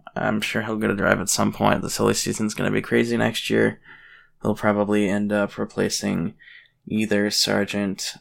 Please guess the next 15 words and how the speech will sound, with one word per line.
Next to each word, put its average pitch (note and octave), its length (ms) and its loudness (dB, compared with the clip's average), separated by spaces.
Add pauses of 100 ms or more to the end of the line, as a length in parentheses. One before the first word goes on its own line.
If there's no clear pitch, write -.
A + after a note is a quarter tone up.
Tsunoda, G2+ 880 0
or G2+ 680 0 (100)
Zhou, A#2 460 2 (220)
would G#2 300 -4
be G2+ 100 -2
my G#2 160 -2
guess, G#2+ 240 -2
or G#2 120 0
Bottas. A2+ 600 0 (920)
Um, G2 520 -4 (1500)
that A2+ 140 2
would G2+ 100 0
be F#2 100 0
my F2+ 160 0
guess. E2+ 420 -4